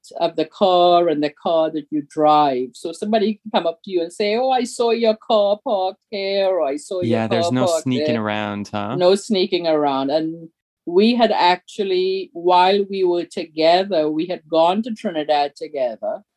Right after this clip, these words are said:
Speaker 2: Oh.
Speaker 1: And, uh, we had stayed, I had stayed with her at her family home. She had stayed with me. And because we were just two friends, right?
Speaker 2: Of course, just two friends,
Speaker 1: People
Speaker 2: you know, like to
Speaker 1: didn't
Speaker 2: kiss each other
Speaker 1: know.
Speaker 2: on the neck.
Speaker 1: Yes.
Speaker 2: <laughs> As friends do, you know.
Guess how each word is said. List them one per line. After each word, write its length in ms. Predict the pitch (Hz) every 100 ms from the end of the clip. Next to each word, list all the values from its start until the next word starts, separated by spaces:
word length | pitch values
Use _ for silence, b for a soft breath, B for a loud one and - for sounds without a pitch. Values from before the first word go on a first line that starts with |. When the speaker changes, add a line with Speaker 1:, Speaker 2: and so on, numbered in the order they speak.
| _
Speaker 2:
Oh. 340 | 131 165 143 110 _
Speaker 1:
And, 680 | - 156 160 165 165 160 160
uh, 460 | 165 160 156 151 147 -
we 140 | 170 170
had 160 | 175
stayed, 640 | - - 196 175 170 170 -
I 160 | - 165
had 120 | 175
stayed 400 | - - 175 175
with 160 | 175 175
her 320 | 190 175 170
at 180 | - 151 151
her 200 | 190 208
family 480 | 233 190 175 180 196
home. 340 | 196 180 180
She 220 | 185 - 170
had 100 | 147
stayed 300 | - 165 160
with 180 | 156
me. 160 | 170 165
And 240 | 151 151
because 280 | - 160 220
we 120 | 226
were 120 | 220 208
just 340 | 208 214 -
two 220 | 254 214 -
friends, 800 | 196 175 170 151 147 269 302 -
right? 360 | 156 143 139 214
Speaker 2:
Of 60 | -
course, 500 | - 285 294 214 -
just 240 | 202 202
two 140 | - 220
friends, 380 | - 196 214
Speaker 1:
People 240 | 196 202 196
Speaker 2:
you 60 |
know, 200 | 185 180 156
like 220 | 185 190 208
to 80 | 196
Speaker 1:
didn't 80 |
Speaker 2:
kiss 180 | 180 196 175
each 60 | 160
other 140 | 175
Speaker 1:
know. 60 | 156
Speaker 2:
on 60 |
the 60 | 151
neck. 320 | 151 175 175 - - _
Speaker 1:
Yes. 440 | 185 247 254 254
Speaker 2:
<laughs> 1000 | 320 - 453 127 - 370 143 320 254 -
As 300 | - 202 196
friends 320 | - 240 254 -
do, 200 | 254 160
you 200 | 113 143
know. 200 | 143